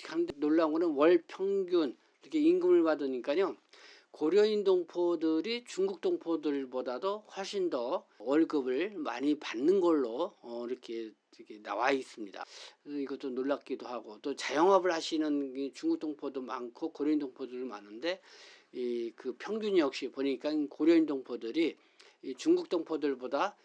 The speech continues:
이 자영업을 하신 분들이 더, 어, 많이, 어, 이렇게 버는 걸로 또 이렇게 대면 조사 결과 나왔습니다.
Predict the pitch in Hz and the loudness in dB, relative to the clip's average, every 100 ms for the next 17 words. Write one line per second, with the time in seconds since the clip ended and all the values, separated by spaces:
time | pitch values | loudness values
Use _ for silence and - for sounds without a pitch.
0 | _ - 123 - 117 156 165 151 143 - | _ -8 -8 -8 -2 0 0 0 -4 -4
1 | 131 123 117 123 156 147 - 139 123 90 | -8 -8 -8 -6 -4 -4 0 2 2 -4
2 | _ _ - 113 110 120 123 117 196 - | _ _ -18 -12 -8 -8 -6 -4 -6 -8
3 | _ _ 113 110 107 110 - - 135 170 | _ _ -14 -14 -14 -16 -14 -4 4 6
4 | 170 147 117 107 151 - _ _ - 107 | 6 2 -2 -6 -8 -10 _ _ -20 -16
5 | 110 113 117 113 - _ - 131 165 151 | -16 -14 -12 -12 -14 _ -2 4 4 4
6 | 135 127 113 113 113 107 101 120 - 110 | 0 -6 -10 -12 -12 -10 -8 -10 -12 -18
7 | 98 95 | -18 -20